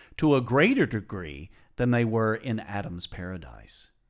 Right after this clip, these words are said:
So here's some verses here for this initial restoration of the Imago Dei through salvation.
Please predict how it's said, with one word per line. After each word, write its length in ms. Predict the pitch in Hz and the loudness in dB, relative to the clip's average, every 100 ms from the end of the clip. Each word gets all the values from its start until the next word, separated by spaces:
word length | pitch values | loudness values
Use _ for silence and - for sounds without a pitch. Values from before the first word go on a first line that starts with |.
| - - - | -20 -20 -4
So 160 | - 165 | 0 2
here's 220 | 226 247 | 2 0
some 180 | 156 127 | 0 0
verses 400 | 139 147 135 - | 0 0 -2 -2
here 200 | 110 101 | -4 -4
for 120 | 123 | -4
this 240 | 120 - | -4 -2
initial 480 | 120 123 - 143 123 | 0 2 2 0 0
restoration 800 | 120 113 - 113 107 104 110 101 | 0 -2 -2 -2 -2 -2 -6 -6
of 380 | 104 113 101 104 | -4 -2 -2 -4
the 180 | 104 | -4
Imago 420 | 107 104 101 98 95 | -4 -4 -2 -4 -6
Dei 480 | 90 95 85 80 78 | -8 -10 -12 -14 -12
through 220 | 87 85 | -12 -10
salvation. 720 | - 76 76 80 - 65 | -10 -10 -10 -12 -12 -16